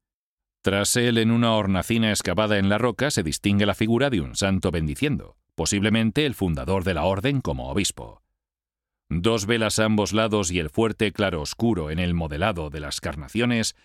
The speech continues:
que destacan contra el fondo, traducen las preocupaciones del artista por el tratamiento de la luz. La posición del rostro, su expresión y sobre todo su fisonomía es muy próxima a la de otros santos murillescos.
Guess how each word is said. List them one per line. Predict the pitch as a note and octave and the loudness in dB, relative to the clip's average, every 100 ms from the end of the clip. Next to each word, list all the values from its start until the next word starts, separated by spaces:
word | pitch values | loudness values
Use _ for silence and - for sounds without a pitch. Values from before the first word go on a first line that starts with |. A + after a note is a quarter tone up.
| _ _ | _ _
que | - | -2
destacan | G2+ G#2+ C#3+ - C3+ A#2+ | -2 0 -4 0 -2 0
contra | A#2+ G#2 B2 | 0 0 0
el | B2 | 0
fondo, | B2 G#2+ D#2 E2+ - _ _ _ | 0 -2 0 -6 -8 _ _ _
traducen | - A2 C#3 - C#3+ B2 | -2 0 0 0 0 2
las | G#2+ | 0
preocupaciones | - G#2+ F#2 F2+ D2 A#2 B2 G2+ | 0 -2 0 -4 -2 0 0 0
del | F2 | -2
artista | C#2+ A#2+ C3 - B2+ | -4 -4 -2 -2 -2
por | F#2 | -2
el | E2 | -2
tratamiento | E2 D#2+ D#2+ G#2 F#2+ F2 | -4 -4 0 0 0 -2
de | |
la | D#2 | -4
luz. | B1+ G1+ - _ _ _ _ _ _ _ _ - | -6 -12 -20 _ _ _ _ _ _ _ _ -2
La | F2+ G2 | 0 2
posición | G#2+ A2+ B2 B2+ A#2+ | 0 0 0 2 2
del | G#2 | 2
rostro, | A2 B2+ - D3+ E3+ | 0 -2 -2 -2 -4
su | - D2+ | -6 -6
expresión | C#2+ - D2+ - G#2 G#2 | -6 -8 -6 0 2 2
y | F#2+ | 2
sobre | G2 D#2+ D2+ | 0 -4 -2
todo | G#2+ G#2 G2+ | 0 2 0
su | - F#2 | 0 -2
fisonomía | F#2+ F2+ D#2+ G#2+ A#2+ B2 - _ - | -2 -4 0 0 0 -2 -6 _ -4
es | F#2 F2+ | -2 0
muy | G2+ | 0
próxima | G2 A2+ - B2+ C#3 | 0 -2 0 0 0
a | |
la | G2+ | 0
de | D2+ | 0
otros | G2 G2 F#2 | -2 -2 -2
santos | - G#2 F#2+ G2 F2 | 0 0 0 -2 -2
murillescos. | F2+ E2+ F2 G#2 - B1 G#2+ - | -2 -2 -2 -2 -4 -12 -14 -14